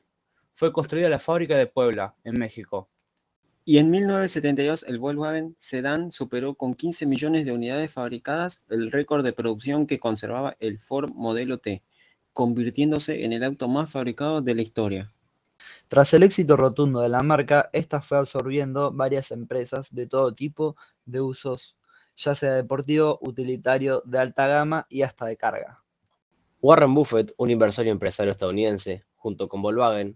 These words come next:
Speaker 4: al darse cuenta de que la competencia estaba en bancarrota y sus clientes no solo buscaban autos económicos.
Speaker 1: Y así fue que se creó el grupo Volkswagen, convirtiéndose hoy en día en el grupo más grande de la historia.
Speaker 2: Al darse cuenta que necesitaba autos de alta gama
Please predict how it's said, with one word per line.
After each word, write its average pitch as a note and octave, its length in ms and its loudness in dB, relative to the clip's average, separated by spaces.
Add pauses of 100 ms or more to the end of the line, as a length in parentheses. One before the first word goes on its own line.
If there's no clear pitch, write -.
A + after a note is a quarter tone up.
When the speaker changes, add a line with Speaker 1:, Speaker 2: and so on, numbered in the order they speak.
(120)
Speaker 4:
al A2+ 100 -8
darse C3+ 260 -2
cuenta A2+ 300 -4
de G2 140 -2
que F#2 60 -8
la F2+ 120 -6
competencia G#2 560 -6
estaba G2+ 220 -4
en G2+ 80 -4
bancarrota A#2 640 -2
y A#2+ 60 -12
sus - 160 -18
clientes C3+ 360 -2
no B2+ 120 -6
solo A#2+ 220 0
buscaban G#2+ 280 0
autos G#2 320 -6
económicos. G2 760 -6 (1600)
Speaker 1:
Y B2 120 0
así D#3 240 4
fue F#3 340 2 (100)
que C3 120 -4
se B2+ 160 0
creó C#3+ 140 4
el D#3 120 4
grupo D3+ 380 2
Volkswagen, A#2 640 -2 (360)
convirtiéndose D3+ 760 -2
hoy D#3 220 2
en D3 120 -4
día E3 380 -4
en C3+ 60 -6
el C3 80 -2
grupo C#3 260 -2
más C#3+ 180 -2
grande D3+ 220 -4
de C3+ 40 -4
la B2 60 -2
historia. G2 460 -8 (880)
Speaker 2:
Al C#3+ 160 4
darse F3+ 300 2
cuenta F3 320 -2
que C#3 180 -6
necesitaba A#2+ 460 -4
autos A#2+ 420 0
de A2+ 120 -2
alta A#2+ 280 -4
gama G#2 380 -4